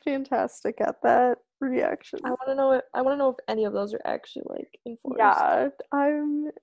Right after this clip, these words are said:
Speaker 1: I'm intrigued as well. I'm also wondering if,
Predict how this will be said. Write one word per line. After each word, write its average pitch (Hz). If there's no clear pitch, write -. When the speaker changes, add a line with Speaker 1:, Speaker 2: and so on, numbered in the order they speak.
Speaker 1:
I'm 285
intrigued 262
as 233
well. 196
I'm 302
also 330
wondering 311
if, 240